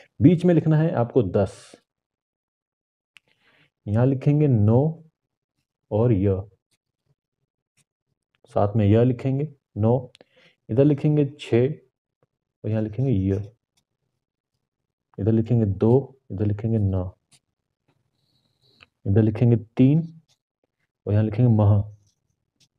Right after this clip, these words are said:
ये नज़दीक से भी आपको हम अभी दिखाएंगे, आठ और वाह। इधर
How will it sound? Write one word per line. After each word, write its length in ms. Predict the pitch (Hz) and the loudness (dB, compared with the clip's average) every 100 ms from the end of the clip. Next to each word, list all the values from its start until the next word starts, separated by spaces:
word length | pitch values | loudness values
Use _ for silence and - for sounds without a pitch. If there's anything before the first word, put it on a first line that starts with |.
| _ _ _ _ _ _ _ _ _ - | _ _ _ _ _ _ _ _ _ -8
ये 40 | 101 | 0
नज़दीक 320 | 104 101 143 | 2 4 4
से 120 | - 143 | 4 4
भी 100 | 143 | 4
आपको 260 | 127 - | 2 0
हम 120 | 131 | -2
अभी 160 | 123 123 | 0 -2
दिखाएंगे, 440 | 117 117 113 135 - - | -2 -2 -2 -2 -6 -2
आठ 320 | 110 135 - _ _ _ _ _ - | 0 0 -2 _ _ _ _ _ -12
और 140 | 113 104 | -8 -4
वाह। 280 | 101 98 - _ _ _ _ _ _ _ _ _ _ _ _ _ _ _ _ | 0 -2 -4 _ _ _ _ _ _ _ _ _ _ _ _ _ _ _ _
इधर 320 | 117 107 143 | -4 0 0